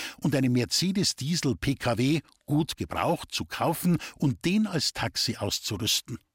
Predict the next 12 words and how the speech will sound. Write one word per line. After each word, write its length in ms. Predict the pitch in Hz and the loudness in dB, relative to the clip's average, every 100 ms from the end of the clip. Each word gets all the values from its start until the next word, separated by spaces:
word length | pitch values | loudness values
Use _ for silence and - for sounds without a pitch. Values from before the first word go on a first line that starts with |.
| _ _ _ _ _ - - - | _ _ _ _ _ -20 -4 2
Rudi 280 | 160 185 | 4 4
hatte 260 | 175 180 175 | 2 2 2
den 180 | 143 120 | 2 2
Taxiführerschein 840 | 139 135 - 147 160 165 - 151 | 0 0 0 2 2 2 2 0
schon 180 | - 151 | 2 2
erworben. 480 | 180 208 147 113 98 _ - - | 2 2 2 0 -8 _ -20 -8
Eine 200 | - 101 | -4 -4
Pachtkonzession 960 | - 131 - - 151 - 143 - 139 143 | 0 -2 -2 -2 0 2 0 2 2 2
wurde 240 | 135 127 113 | 2 0 0
uns 160 | 98 | -2
auch 300 | - 160 151 | 0 0 0
angeboten, 600 | 127 104 107 123 123 135 | -2 -2 0 0 0 0